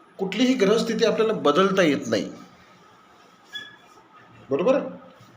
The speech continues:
पण त्याला सामोरे तर जायचंच आहे. पण ते सामोरे जाताना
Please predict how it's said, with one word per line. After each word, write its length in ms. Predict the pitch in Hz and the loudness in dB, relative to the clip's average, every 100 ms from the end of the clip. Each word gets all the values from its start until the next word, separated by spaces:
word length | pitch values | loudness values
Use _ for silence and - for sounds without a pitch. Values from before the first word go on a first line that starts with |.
| - - - - - - - _ _ _ _ _ _ _ - - | -20 -20 -20 -20 -20 -20 -20 _ _ _ _ _ _ _ -8 -2
पण 120 | 240 | 0
त्याला 180 | 233 247 | 2 2
सामोरे 440 | - 170 165 233 | 4 2 4 2
तर 120 | 240 | 2
जायचंच 480 | 233 180 143 - 135 | 4 4 2 0 -2
आहे. 240 | 101 - - - - _ _ _ - _ _ - | -2 -4 -10 -20 -20 _ _ _ -20 _ _ -8
पण 140 | 196 | -4
ते 60 | 240 | -4
सामोरे 540 | - 190 147 160 208 | -4 0 2 2 2
जाताना 500 | 214 202 196 208 208 | 2 0 2 0 0